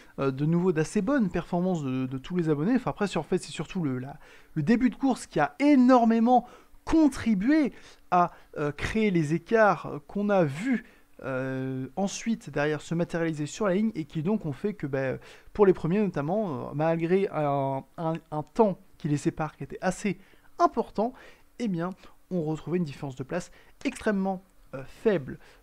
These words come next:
Donc voilà un petit peu pour cette remise en situation. Donc Bakopi qui fait dix-sept, Black Pearl qui fait, euh, dix-huitième, euh, voilà, un jour six heures. Ensuite, après, on retrouve pour le coup, là, un, bah, un autre peloton beaucoup plus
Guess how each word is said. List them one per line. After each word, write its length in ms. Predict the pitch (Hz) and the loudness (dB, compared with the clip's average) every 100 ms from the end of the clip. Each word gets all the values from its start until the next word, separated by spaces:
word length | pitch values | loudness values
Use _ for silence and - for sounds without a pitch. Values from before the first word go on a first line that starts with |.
| - | -4
Donc 160 | 180 175 | -2 4
voilà 240 | 247 247 | 4 4
un 80 | 220 | 0
petit 160 | - | -4
peu 160 | 196 220 | -8 -8
pour 440 | - 226 214 127 - - - - - _ _ - - | -8 -6 -6 -6 -10 -20 -20 -20 -20 _ _ -16 -14
cette 240 | - 277 247 | -10 -8 -2
remise 400 | 247 233 185 143 | 0 2 0 -4
en 120 | 214 | -6
situation. 460 | 214 185 156 147 240 | -6 -6 -6 -4 -2
Donc 140 | 190 | 0
Bakopi 380 | 165 190 190 190 | 0 0 -2 -4
qui 140 | 180 - | -10 -14
fait 160 | 151 | -12
dix-sept, 560 | 135 165 220 285 277 131 - | -10 -8 -6 -4 -6 -10 -6
Black 280 | 254 254 - | -2 -2 -2
Pearl 460 | 311 277 190 131 - - - - - _ _ | 0 0 0 -4 -12 -20 -20 -20 -20 _ _
qui 140 | - 185 | -16 -12
fait, 340 | - 220 - 160 | -2 -2 -2 -4
euh, 120 | 151 | -4
dix-huitième, 1120 | 135 170 262 202 190 - 254 294 302 311 311 _ | -4 -8 -6 -4 -4 -2 -2 -2 -4 -6 -10 _
euh, 340 | 156 147 135 127 120 127 | -10 -8 -8 -10 -12 -10
voilà, 360 | 123 123 185 226 | -8 -4 -2 0
un 100 | 160 | -2
jour 180 | 139 | -6
six 220 | - 143 196 | -14 -8 -4
heures. 80 | |
Ensuite, 260 | 226 185 190 | -4 -4 -4
après, 180 | 135 240 | -2 0
on 120 | 247 | 0
retrouve 320 | 151 - 233 | 0 -4 -10
pour 120 | - | -2
le 80 | 156 | -2
coup, 200 | 147 277 | 0 0
là, 260 | 226 196 160 | 2 4 2
un, 160 | 139 | 0
bah, 120 | 131 131 | 0 0
un 120 | 190 | 0
autre 140 | 240 | -2
peloton 280 | 220 - 247 | -4 -2 0
beaucoup 320 | 185 240 269 | 0 0 -2
plus 380 | - 254 262 | -2 2 2